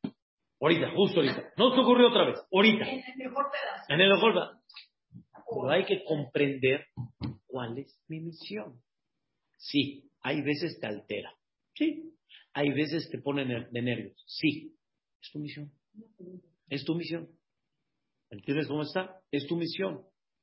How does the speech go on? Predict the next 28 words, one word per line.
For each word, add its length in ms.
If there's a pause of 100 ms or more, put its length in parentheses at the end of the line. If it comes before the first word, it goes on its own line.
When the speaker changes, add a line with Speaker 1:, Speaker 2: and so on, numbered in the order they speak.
(520)
Speaker 1:
Y 140
a-, 220 (1080)
ver 220
una 200
serie 640
o 160
otra 240
cosa, 300
o 100
el 100
celular, 680 (360)
no 240
es 240
como 220
el 80
estudio 380
de 100
Ramoshe 360
Feinstein. 460 (680)
Nada 280
que 100
ver. 180 (800)
Pero 280
aunque 840
sea 380
algo 560 (840)
tan 220
importante 1000